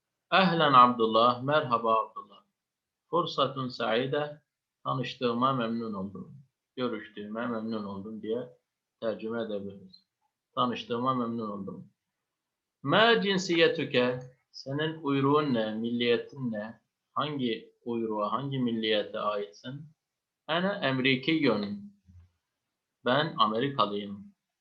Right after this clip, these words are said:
Ve ente ma cinsiyetüke? Peki senin uyruğun ne? Ene pakistaniyyun. Ben Pakistanlıyım. Hel ente zâhibun ilel mektebe? Sen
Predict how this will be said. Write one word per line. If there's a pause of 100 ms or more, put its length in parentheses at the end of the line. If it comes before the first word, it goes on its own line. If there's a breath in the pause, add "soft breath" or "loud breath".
(340)
Ve
ente
ma
cinsiyetüke? (260)
Peki
senin
uyruğun
ne? (1000)
Ene
pakistaniyyun. (100)
Ben
Pakistanlıyım. (1300)
Hel
ente
zâhibun
ilel
mektebe? (380)
Sen